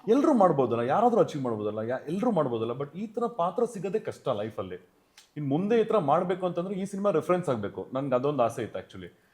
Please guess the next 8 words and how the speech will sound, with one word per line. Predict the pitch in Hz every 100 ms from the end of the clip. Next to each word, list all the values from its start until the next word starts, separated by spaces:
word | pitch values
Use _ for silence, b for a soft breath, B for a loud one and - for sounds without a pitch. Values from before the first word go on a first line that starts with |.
| b b -
So |
ಈ | 160 156 240
ತರ | - 240
ಒಂದು | 233 196
ಪಾತ್ರನ | 175 156 165 170
ನಾನೇ | 151 117 165 190
ಆಯ್ಕೆ | 151 147
ಮಾಡ್ಕೊಂಡಿದ್ದಕ್ಕೆ | 156 143 131 135 120 127